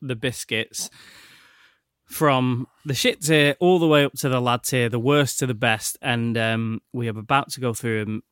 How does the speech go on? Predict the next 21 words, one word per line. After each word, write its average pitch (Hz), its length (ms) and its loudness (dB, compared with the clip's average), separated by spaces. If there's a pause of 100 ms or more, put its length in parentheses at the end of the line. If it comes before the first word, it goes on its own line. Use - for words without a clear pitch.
(240)
Please 139 400 0
let 131 100 0
us 120 120 0
know 117 160 0
if 107 120 -6
you 117 180 0
agree 117 400 -2
or 107 200 -4
disagree 107 540 -4
with 107 160 -6
any 135 260 4
of 110 140 0
these, 107 400 -2
uh, 113 340 -4
and 123 340 -2
maybe 185 280 0
some 170 240 0
that 143 100 -2
we've 135 180 -4
missed 143 320 0
off. - 380 2